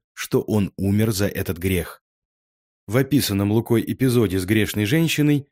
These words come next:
омывшей и помазавшей ноги Иисусу, глава седьмая, стихи с тридцать шестого по пятидесятый, он сказал: «Кому мало прощается, тот мало любит».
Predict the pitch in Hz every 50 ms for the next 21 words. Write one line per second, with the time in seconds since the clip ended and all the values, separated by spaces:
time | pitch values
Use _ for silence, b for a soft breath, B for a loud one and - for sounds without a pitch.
0 | _ _ _ - 131 139 143 139 123 - - 135 127 123 123 123 127 131 123 110
1 | 120 113 - - 123 120 123 120 117 107 110 - - 120 117 107 - - 113 107
2 | - - 110 104 - _ _ _ _ - - 110 117 120 117 120 117 - - 117
3 | 104 104 107 110 110 107 104 101 - - 110 107 - 113 101 - - 110 107 -
4 | - - - - 117 - - - 113 98 92 92 90 - 110 - 107 85 104 101
5 | 101 98 - 113 101 92 - 98 87 - _ _ _ _ _ _ _ _ _ _
6 | - 156 165 - - - 127 110 95 92 82 73 - _ _ _ _ _ _ _
7 | _ b b b b b b - 120 117 131 131 131 131 120 104 90 87 - 98
8 | 104 98 - - - 147 151 147 143 - - 143 139 123 - _ _ _ _ _
9 | _ - 147 - - 123 131 127 120 120 123 123 127 117 95 78 85 - - -